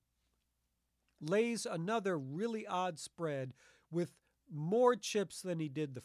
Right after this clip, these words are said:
first time, right? And I was, I was in the, in flow, yo. I'm talking in big zone, right? I'm rolling these dice, and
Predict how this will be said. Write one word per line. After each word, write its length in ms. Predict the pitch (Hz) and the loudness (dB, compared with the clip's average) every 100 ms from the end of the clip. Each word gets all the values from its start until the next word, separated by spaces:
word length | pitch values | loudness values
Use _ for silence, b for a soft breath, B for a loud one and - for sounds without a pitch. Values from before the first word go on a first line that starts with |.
| - | -4
first 320 | 196 190 - | -2 -2 -6
time, 300 | 131 113 160 123 | -12 -12 -14 -10
right? 280 | 131 147 - _ _ _ _ _ _ _ _ B B B B B | -8 -8 -10 _ _ _ _ _ _ _ _ B B B B B
And 180 | 180 165 - | -2 -2 2
I 200 | 196 233 | 6 6
was, 280 | 160 135 - - _ _ _ _ _ _ _ _ - | 4 -2 -4 -14 _ _ _ _ _ _ _ _ 2
I 140 | 196 | 4
was 240 | 185 151 277 | 4 0 -2
in 300 | 285 190 170 | -4 -2 -2
the, 100 | 131 _ _ | -6 _ _
in 320 | 277 247 214 - - - | -2 0 -2 -6 -12 -6
flow, 400 | 196 208 196 165 | 4 6 6 2
yo. 320 | 156 143 147 | 2 0 0
I'm 200 | 190 226 | -2 -2
talking 480 | 202 190 175 156 143 | -2 0 0 -2 -6
in 280 | - 196 175 | -4 -4 -4
big 340 | 127 208 240 175 | -4 -4 -4 -4
zone, 540 | 156 156 123 110 101 b b b | -2 0 -2 -8 -14 b b b
right? 260 | 151 156 165 - | -2 0 0 0
I'm 240 | 208 220 | 0 4
rolling 380 | 226 214 208 180 | 4 6 4 2
these 240 | 185 156 | -2 -4
dice, 460 | 135 170 165 165 - | -2 2 2 0 -4
and 260 | 233 143 135 | -8 -6 -8